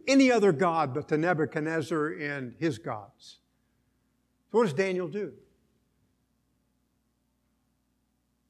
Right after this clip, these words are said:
He does exactly what they're doing in verse five of Acts chapter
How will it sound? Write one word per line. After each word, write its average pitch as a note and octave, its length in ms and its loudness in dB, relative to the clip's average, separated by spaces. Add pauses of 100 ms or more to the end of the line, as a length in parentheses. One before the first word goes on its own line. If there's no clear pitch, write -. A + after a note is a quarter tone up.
(400)
He A3+ 100 -2
does D#3 220 0
exactly C#3 460 -2
what C#3 180 -4
they're C#3 100 -4
doing D#3 540 -4
in C#3 280 -4 (240)
verse D#3+ 220 -6
five E3 340 -10
of C3+ 220 -18
Acts D3 240 -16
chapter - 240 -16